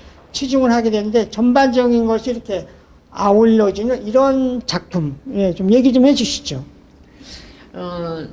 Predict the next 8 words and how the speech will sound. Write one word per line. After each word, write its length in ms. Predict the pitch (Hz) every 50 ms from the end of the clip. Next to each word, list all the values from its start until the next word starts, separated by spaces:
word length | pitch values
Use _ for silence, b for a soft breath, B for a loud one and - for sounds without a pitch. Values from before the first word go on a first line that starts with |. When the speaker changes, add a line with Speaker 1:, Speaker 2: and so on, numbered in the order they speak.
| - - - - - - - - - - - - _ _ -
Speaker 2:
제가 340 | - 214 226 240 240 233 - - - - - -
이렇게 320 | 180 202 - 220 208 208 - - - - -
전반적으로 800 | - - 175 185 196 208 214 214 233 233 220 220 220 214 214 -
작품을 680 | - - - - - - - 269 277 294 285 269 262 240
이렇게 240 | 220 214 214 220 220
보다 340 | - 190 190 180 233 233 233
보면 640 | 208 190 170 165 151 151 170 202 208 143 117 110 B B B B B B B B _
그것이 640 | - 202 196 220 220 220 240 247 247 233 - -